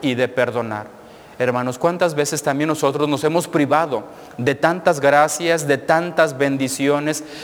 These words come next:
de tantas cosas que nosotros necesitamos, porque nosotros mismos nos hemos negado, hemos rechazado el amor de Dios, cuando también nosotros rechazamos al hermano?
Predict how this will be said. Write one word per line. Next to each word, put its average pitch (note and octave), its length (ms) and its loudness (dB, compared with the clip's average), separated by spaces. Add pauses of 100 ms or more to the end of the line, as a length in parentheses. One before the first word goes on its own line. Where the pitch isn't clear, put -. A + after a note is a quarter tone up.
(100)
de D3 140 2
tantas F#3 380 2
cosas F3+ 500 2
que C#3 100 -2
nosotros C#3+ 380 -2
necesitamos, D3+ 840 -4 (220)
porque C#3+ 280 0
nosotros E3 360 0
mismos E3+ 380 -2 (140)
nos C#3+ 260 -2
hemos E3+ 260 -2
negado, C#3+ 720 0 (260)
hemos D3+ 320 2
rechazado D#3+ 840 0
el C3+ 160 -2
amor C3+ 320 0
de C3 120 0
Dios, D3+ 400 -6 (500)
cuando B2+ 300 0
también D3 500 -2
nosotros C#3 720 -2 (180)
rechazamos B2+ 840 0
al A2+ 120 0
hermano? G#2 380 -8